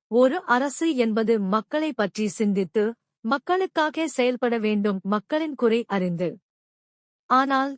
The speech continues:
இந்த தி மு க அரசு அமையும் முன் மக்களுக்கு தாங்கள் ஆட்சிக்கு வந்தால் இதையெல்லாம்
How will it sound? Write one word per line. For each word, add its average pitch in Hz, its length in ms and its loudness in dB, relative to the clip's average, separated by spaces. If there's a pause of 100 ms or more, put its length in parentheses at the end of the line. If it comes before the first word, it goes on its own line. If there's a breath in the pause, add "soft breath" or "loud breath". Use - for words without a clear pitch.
இந்த 285 340 0
தி 302 160 0
மு 330 140 -2
க 320 160 0
அரசு 254 400 -2
அமையும் 247 540 0
முன் 269 220 0
மக்களுக்கு 247 640 0 (100)
தாங்கள் 247 420 0 (120)
ஆட்சிக்கு 247 480 -2
வந்தால் 202 480 0 (160)
இதையெல்லாம் 302 640 0